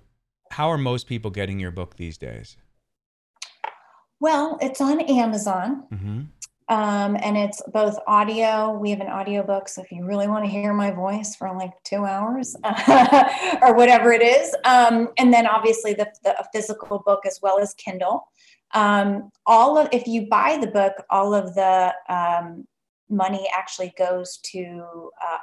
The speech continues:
Speaker 2: our charitable arm, Good Sense.
Speaker 1: Yeah.
Speaker 2: Which is kinda cool. And then, I mean, you know, David, if you wanna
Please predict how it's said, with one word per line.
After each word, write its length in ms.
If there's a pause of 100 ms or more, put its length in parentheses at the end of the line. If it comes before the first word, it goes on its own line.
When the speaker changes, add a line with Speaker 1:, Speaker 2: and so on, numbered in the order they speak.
Speaker 2:
our 240
charitable 720
arm, 300
Good 220
Sense. 500
Speaker 1:
Yeah. 280 (440)
Speaker 2:
Which 240
is 120
kinda 360
cool. 420 (380)
And 180
then, 360
I 120
mean, 540 (100)
you 140
know, 560 (480)
David, 560
if 160
you 220
wanna 260